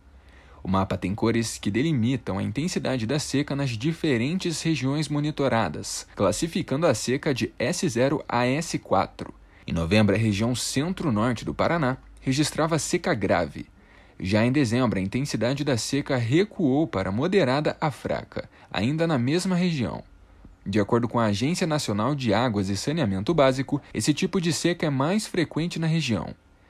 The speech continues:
No resto do estado, não há registro de falta acentuada de chuva. O meteorologista do cimepar, Reinaldo Kneib, explica sobre o processo.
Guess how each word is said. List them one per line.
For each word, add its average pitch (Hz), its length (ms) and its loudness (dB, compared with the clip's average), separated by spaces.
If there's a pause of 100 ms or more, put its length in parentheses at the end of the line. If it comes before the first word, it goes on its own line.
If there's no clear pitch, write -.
(340)
No 95 80 0
resto 110 260 2
do 92 80 0
estado, 131 480 2 (160)
não 143 340 2
há 185 40 4
registro 127 640 2
de 98 100 -2
falta 120 480 0
acentuada 127 600 0
de 135 120 -4
chuva. 117 460 0 (100)
O 78 80 -8
meteorologista 107 1080 2
do 98 80 -2
cimepar, 131 580 2 (160)
Reinaldo 92 400 -2
Kneib, 147 480 0 (220)
explica 180 520 0
sobre 185 320 0
o - 40 -2
processo. - 640 -2